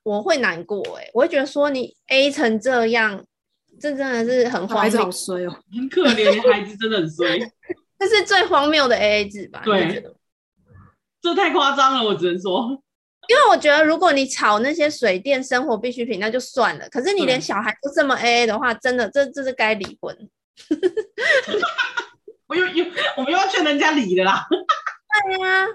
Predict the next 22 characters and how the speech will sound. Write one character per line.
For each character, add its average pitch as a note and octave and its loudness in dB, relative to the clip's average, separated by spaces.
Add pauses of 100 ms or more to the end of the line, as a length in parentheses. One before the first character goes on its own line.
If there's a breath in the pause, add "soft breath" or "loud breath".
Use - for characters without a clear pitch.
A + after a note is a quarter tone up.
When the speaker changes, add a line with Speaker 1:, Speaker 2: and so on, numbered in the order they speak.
(140)
Speaker 1:
不 F#4+ 0
是， A4 0 (160)
如 G4 0
果 F#4+ 4
是 G#4+ 2
你， F4+ 0
你 B3 -2
生 F4 0
两 A#3+ 0
个 A3 -2
小 A3 -4
孩， G#3 -2
Speaker 2:
不 - 0
是， G4 6 (160)
Speaker 1:
你 A3+ 0
会 - -6 (220)
这 D4+ 4
样 C#4 -2
吗？ A#3 -4
Speaker 2:
你 B3 2
知 D#4 4
道 G#4+ 0